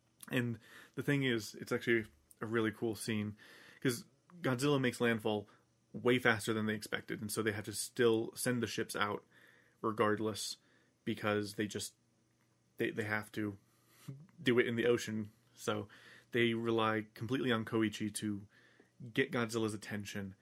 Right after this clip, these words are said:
and bring them back, or, yeah, well, take him and himself to the ocean to get Godzilla in, in position. He does. It's a relatively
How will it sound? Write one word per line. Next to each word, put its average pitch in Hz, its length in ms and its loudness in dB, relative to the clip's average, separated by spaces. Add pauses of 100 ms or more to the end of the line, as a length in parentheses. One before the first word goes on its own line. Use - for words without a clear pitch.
(380)
and 101 280 -4 (140)
bring 113 380 0
them 104 340 -4
back, 107 460 -6 (260)
or, 107 140 -6 (720)
yeah, 120 160 0
well, 110 220 0 (260)
take 127 220 0
him 117 260 0
and 107 380 -2 (600)
himself 107 540 -4 (200)
to 123 160 0
the 113 140 0
ocean 101 440 -4 (640)
to 110 80 -2
get 104 480 -2 (140)
Godzilla 104 460 0 (140)
in, 98 300 -4 (400)
in 104 140 -8
position. 104 500 -6 (1600)
He 180 120 4
does. - 340 -2 (200)
It's - 280 -6
a 120 160 4
relatively 113 640 0